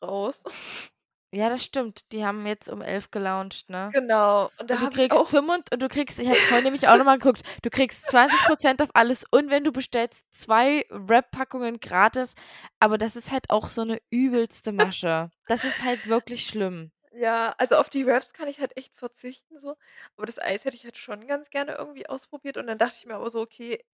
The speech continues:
Speaker 1: Michelle, <laughs> wozu?“
Speaker 2: Ja, das finde ich auch
Speaker 1: Wozu?
Speaker 2: schlimm. Also grade More Nutrition ist eine Marke, auf die ich tatsächlich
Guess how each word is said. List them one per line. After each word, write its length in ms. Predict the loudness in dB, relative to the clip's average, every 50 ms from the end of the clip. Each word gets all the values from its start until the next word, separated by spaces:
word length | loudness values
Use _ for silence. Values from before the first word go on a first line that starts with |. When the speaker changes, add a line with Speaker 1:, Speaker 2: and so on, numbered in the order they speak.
| _ _
Speaker 1:
Michelle, 380 | _ -20 -16 -14 -10 -8 -8 -10
<laughs> 380 | -10 -12 -14 -14 -14 -14 _
wozu?“ 480 | -20 -20 _ _ -18 -16 -16 -14 -16 -16 _ -16 -20 -20 _ _ _ _ _ _ _ _ _ -10
Speaker 2:
Ja, 380 | -6 -2 0 0 0 0 -2 -6 -10 -18 -20 -16 -10
das 180 | -8 -8 -6 -6
finde 180 | -6 -6 -8 -8
ich 120 | -8 -4
auch 180 | -4 -4 -4 -4
Speaker 1:
Wozu? 0 |
Speaker 2:
schlimm. 320 | -6 -6 -6 -6 -8 -8
Also 240 | -8 -8 -6 -6 -6
grade 680 | -10 -6 -2 0 0 0 0 0 -4 -4 -4 -6 -8 -12 _ _ _
More 260 | -12 -8 -6 -4 -4 -4
Nutrition 520 | -6 -8 -8 -10 -10 -10 -10 -12 -14 -14
ist 200 | -16 -14 -14 -12
eine 220 | -10 -10 -8 -8 -10
Marke, 560 | -8 -8 -6 -8 -8 -8 -8 -8 -6 -6 -8 -10 _ _ _ _ _ _ _ -10
auf 180 | -10 -10 -10
die 220 | -14 -16 -12 -10 -10
ich 80 | -10 -10
tatsächlich 640 | -10 -10 -8 -8 -8 -8 -8 -8 -10 -10 -12 -18